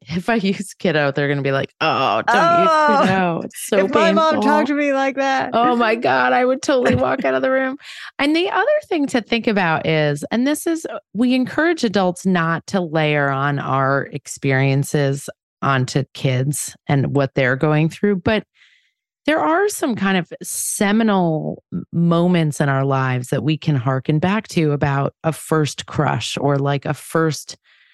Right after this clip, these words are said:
Speaker 1: butterflies in the stomach feeling. And if you remember, it was kind of like maybe notes were being passed back and forth in class, or maybe, like,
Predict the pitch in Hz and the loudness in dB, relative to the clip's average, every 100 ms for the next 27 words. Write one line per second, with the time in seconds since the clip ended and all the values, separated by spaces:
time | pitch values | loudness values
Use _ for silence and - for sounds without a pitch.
0 | _ _ 180 175 175 - 156 151 147 156 | _ _ -2 0 0 0 0 2 2 2
1 | 147 143 - 151 139 143 139 - _ _ | 2 0 -2 0 2 0 -2 -10 _ _
2 | _ _ - 254 277 240 165 156 - 208 | _ _ -4 0 2 2 2 0 0 0
3 | 196 185 _ _ _ _ _ _ 233 240 | 0 -2 _ _ _ _ _ _ -4 -2
4 | 233 247 262 240 240 220 208 320 247 185 | 0 2 2 2 0 2 0 2 2 0
5 | 175 - 233 220 262 - - 285 427 302 | 0 0 -4 -2 -6 -6 -6 -4 -2 0
6 | 185 156 139 160 185 180 143 127 175 208 | 0 0 0 0 2 2 2 2 0 -2
7 | - - 214 214 208 202 - 180 196 - | -8 -2 0 0 0 -2 -4 -8 -8 -6
8 | - 175 - 185 - 165 160 165 156 - | -4 -2 0 0 2 0 0 0 -2 -2
9 | 233 226 214 - 175 165 160 160 170 156 | 0 0 0 0 2 2 2 2 0 2
10 | 156 147 | 0 -2